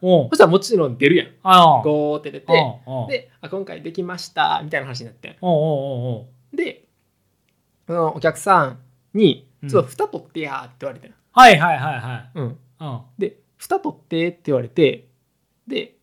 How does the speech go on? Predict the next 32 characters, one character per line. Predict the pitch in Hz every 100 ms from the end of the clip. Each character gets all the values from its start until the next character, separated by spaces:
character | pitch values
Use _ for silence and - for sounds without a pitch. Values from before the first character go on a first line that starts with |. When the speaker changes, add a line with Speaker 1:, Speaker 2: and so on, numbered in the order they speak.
| _
Speaker 2:
蓋 | - 196
取 | 127
っ | 127
て | -
ん。 | - _
Speaker 1:
は | 180
い | 139
は | 123
い |
は | 104 113
い |
は | 101 104
い。 | 101 _ _ _ _
Speaker 2:
そ | 302
し | -
た |
ら、 | 143 147 131 _ _ _ _ _ _ _ _ _ _ _ _
「い | -
や、 |
こ | 123 -
れ、 | 294 294 277 - _ _ _ _ _ _ _ _ _
入 | - 127
ら | 131
ん | 196
や | 269 165
ん」 | 120 120 - _ _ _
っ |
て | 131
な | 110
っ |
て | -
ん。 | 151